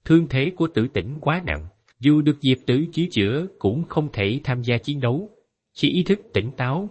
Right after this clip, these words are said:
Tử Tĩnh đã từ chối đề nghị của đạo chuẩn được đưa vào không gian bí ẩn để hồi phục. Ngược lại, Tử Tĩnh yêu cầu Tôn Ngộ Không đưa nàng đến khu rừng nhỏ,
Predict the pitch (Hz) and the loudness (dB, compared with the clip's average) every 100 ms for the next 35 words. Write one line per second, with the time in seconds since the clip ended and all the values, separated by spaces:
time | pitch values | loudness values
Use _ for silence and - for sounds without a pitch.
0 | - - 233 98 98 170 127 - 87 85 | -4 -2 -2 -4 -4 -4 -6 -4 -6 -2
1 | 135 170 104 85 80 78 - 131 85 78 | -2 0 0 -2 -4 -6 -4 -2 -2 -6
2 | 95 - - 95 165 101 - 156 156 - | -8 -6 -2 -2 0 -4 2 2 2 0
3 | 90 95 - 143 139 131 123 120 185 98 | -2 -4 -6 -4 -2 -2 -2 -2 -2 -4
4 | 92 139 110 113 85 - 87 - _ _ | -8 -4 -2 0 -4 -2 -2 -2 _ _
5 | _ 101 98 - 78 80 87 - _ _ | _ -2 -2 -2 -4 -4 -8 -18 _ _
6 | - 151 123 156 180 175 175 104 101 - | 0 2 0 -2 -2 -2 0 -2 -2 0
7 | 147 135 117 80 92 - 135 127 123 107 | 0 0 -4 -4 -6 -6 -4 0 -2 -2
8 | 80 82 104 127 180 - 131 107 87 101 | -6 -6 -4 -2 -2 -4 -4 -2 -6 -6
9 | 85 98 | -6 -4